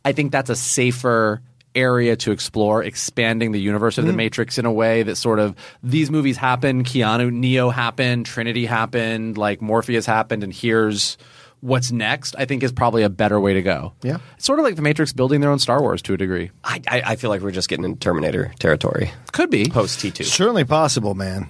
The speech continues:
Speaker 2: Certainly. And we've seen already this season and l-, last year, <clears throat> rebooting these old projects doesn't always work out. And majority of the time it doesn't.
Speaker 3: Yeah.
Speaker 1: No.
Speaker 2: And so it's kind of like that Child's Play reboot was not good, in my opinion. And, um,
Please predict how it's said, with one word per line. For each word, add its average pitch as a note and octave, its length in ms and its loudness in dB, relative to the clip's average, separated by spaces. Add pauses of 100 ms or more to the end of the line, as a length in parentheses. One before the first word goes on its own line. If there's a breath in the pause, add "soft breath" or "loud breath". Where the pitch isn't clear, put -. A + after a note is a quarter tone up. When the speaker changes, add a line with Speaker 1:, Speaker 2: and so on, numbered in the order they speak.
Speaker 2:
Certainly. F#3+ 300 -2
And C3+ 120 0
we've F#3+ 180 0
seen F#3 320 0
already C3+ 360 0
this A#2+ 180 0
season B2 480 0
and A2 180 -2
l-, G#2+ 300 -6
last A#2+ 460 -2
year, G#2 280 0 (440 loud breath)
<clears throat> - 380 -20
rebooting F3+ 880 0
these C3+ 160 2
old C#3+ 180 0
projects B2 720 0
doesn't F#3 300 -2
always F#3 300 2
work B2 300 0
out. A#2+ 280 0
And A#2 120 -2
majority D3 480 2
of A2 60 -4
the - 80 -10
time C3 140 4
it - 120 -2
doesn't. D3+ 460 -2
Speaker 3:
Yeah. G2+ 140 -4
Speaker 1:
No. E3 180 2 (100)
Speaker 2:
And G2+ 140 -6
so A#2+ 140 2
it's A#2+ 140 0
kind E3+ 260 0
of A#2+ 60 0
like A2+ 160 -4
that E3+ 160 2
Child's E3 260 0
Play B2+ 160 -2
reboot G2 440 -6
was F2 340 -10
not B2 300 0
good, F2+ 460 0
in F#2 120 0
my F#2+ 120 4
opinion. G#2+ 420 0
And, F2+ 200 -4 (500 loud breath)
um, G2+ 320 -2